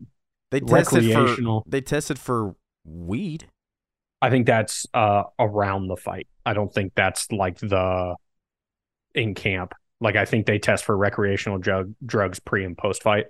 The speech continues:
Speaker 2: I don't think they, 'cause that's the commission.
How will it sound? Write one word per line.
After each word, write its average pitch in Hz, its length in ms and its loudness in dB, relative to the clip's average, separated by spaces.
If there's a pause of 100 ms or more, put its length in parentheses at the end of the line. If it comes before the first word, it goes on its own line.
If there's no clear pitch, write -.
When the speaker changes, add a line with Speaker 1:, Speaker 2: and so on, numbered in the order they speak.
(420)
Speaker 2:
I 101 80 0
don't 98 200 -4
think 95 300 -4
they, 95 340 -2 (120)
'cause 131 160 2
that's 101 200 0
the - 100 -6
commission. 90 580 -8